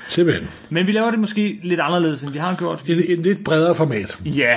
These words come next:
Speaker 2: vi, vi vil nok helt sikkert blive ved med at snakke film, så
Speaker 1: Film og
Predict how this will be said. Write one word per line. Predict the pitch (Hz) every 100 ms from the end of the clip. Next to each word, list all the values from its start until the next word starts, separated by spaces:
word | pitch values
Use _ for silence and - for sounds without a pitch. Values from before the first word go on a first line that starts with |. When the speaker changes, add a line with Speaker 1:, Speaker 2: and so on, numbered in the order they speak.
| 113 131
Speaker 2:
vi, | 170
vi | 143 160
vil | 151 160 160
nok | 156 165
helt | 196 185
sikkert | 180 139
blive | 147
ved | 147
med | 135
at | 127
snakke | 127 120
film, | - 214 - 139 - -
så | - 139
Speaker 1:
Film | 135 127 135 -
og | 156 135 117